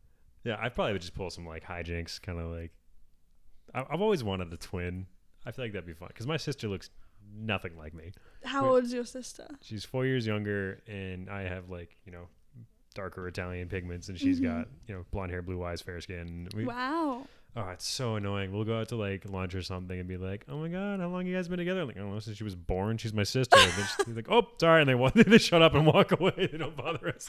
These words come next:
Speaker 1: anymore.
Speaker 2: That's so
Speaker 1: Oh,
Speaker 2: interesting.
Speaker 1: it's so annoying. But, yeah, they don't, I don't get that pro-, you know, it, ugh. Yep.
Speaker 2: <laughs>
Speaker 1: Annoying.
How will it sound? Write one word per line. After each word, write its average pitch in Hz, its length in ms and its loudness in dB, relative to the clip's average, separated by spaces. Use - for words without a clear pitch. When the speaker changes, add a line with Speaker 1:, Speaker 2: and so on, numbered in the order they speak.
Speaker 1:
anymore. 151 300 0
Speaker 2:
That's - 120 -2
so 269 180 0
Speaker 1:
Oh, 311 40 2
Speaker 2:
interesting. 302 720 -4
Speaker 1:
it's 113 280 -2
so 131 280 2
annoying. 95 460 6
But, 92 240 2
yeah, 95 200 -8
they 127 400 -6
don't, 117 80 -2
I 120 80 -4
don't 110 120 -2
get 101 140 -4
that 92 160 -2
pro-, 95 220 -6
you 104 80 -2
know, 92 180 -6
it, 117 140 -8
ugh. 95 180 0
Yep. 135 220 0
Speaker 2:
<laughs> 480 280 -6
Speaker 1:
Annoying. 87 300 0